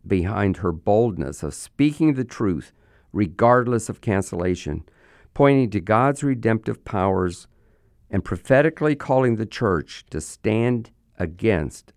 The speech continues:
opposing forces. Chapter four is how culture is canceling Christianity. Here, the book takes an in-depth look at cancel culture across the globe.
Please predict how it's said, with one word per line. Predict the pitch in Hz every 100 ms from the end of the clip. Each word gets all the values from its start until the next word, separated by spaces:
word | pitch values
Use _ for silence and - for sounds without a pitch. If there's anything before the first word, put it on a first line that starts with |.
| -
opposing | - 101 92 90 82
forces. | - 90 80 - 71 - _ _ _ _ _ _ _ _
Chapter | - 123 113 101
four | 92 - 143 107 82 101 - _ -
is | 98
how | 104 123 120 113 - _ _ _
culture | - 127 131 147 131
is | 90 87
canceling | - 107 117 117 110 98
Christianity. | 107 104 - 85 90 90 82 71 - _ _ _ _ _ _ _ -
Here, | 147 160
the | 156 120
book | 107 120 117 -
takes | 117 117 -
an | 87
in-depth | 90 110 117 113 - -
look | 90 82 - _ _ -
at | 92
cancel | - 147 165 160 135
culture | - 101 92 95
across | 85 - 117 120 -
the | 107
globe. | 95 98 95 78 -